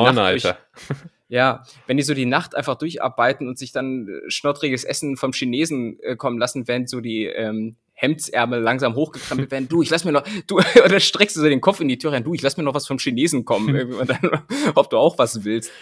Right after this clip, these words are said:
Speaker 1: Da denk ich mir so, „Junge, wa-, was habt ihr denn für einen Lifestyle, Alter?“ Das ist so richtig, eigentlich seid ihr richtig unhygienisch, weil ihr wahrscheinlich so gut wie nie duschen geht. Naja,
Speaker 2: Und der
Speaker 1: ähm,
Speaker 2: Tisch ist voll mit Akten. Eigentlich,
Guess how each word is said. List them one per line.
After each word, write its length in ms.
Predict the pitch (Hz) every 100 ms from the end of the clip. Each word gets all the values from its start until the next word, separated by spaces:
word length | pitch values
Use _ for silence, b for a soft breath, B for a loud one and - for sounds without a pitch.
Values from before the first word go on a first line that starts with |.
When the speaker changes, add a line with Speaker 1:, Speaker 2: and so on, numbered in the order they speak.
| B B
Speaker 1:
Da 100 | 113
denk 180 | 123 160
ich 40 | 160
mir 100 | 156
so, 140 | 123
„Junge, 400 | 104 160 185 -
wa-, 140 | 160
was 120 | 143 -
habt 200 | 185 208
ihr 80 |
denn 100 | 220
für 80 | 185
einen 140 | 156 131
Lifestyle, 680 | 131 170 - - 120 113
Alter?“ 160 | 110 123
Das 140 | 120
ist 80 | -
so 80 | 143
richtig, 560 | 131 - 180 - - -
eigentlich 340 | 170 214 196
seid 180 | 185 190
ihr 80 | 139
richtig 280 | 165 170 117
unhygienisch, 640 | 190 165 117 120 131 127
weil 120 | 135
ihr 120 | 139
wahrscheinlich 440 | 127 - 151 135 120
so 180 | 139 123
gut 240 | - 175 -
wie 60 |
nie 200 | 139 151
duschen 380 | 151 147 156 113
geht. 300 | 104 95 - b b
Naja, 500 | - 120 131 120 104 b b b _ _
Speaker 2:
Und 320 | 123 127 123
der 60 | 123
Speaker 1:
ähm, 80 | 127
Speaker 2:
Tisch 220 | 143 -
ist 160 | 120 -
voll 360 | - 131 147
mit 180 | 143 131
Akten. 440 | 110 - - 85 - _
Eigentlich, 320 | - 127 127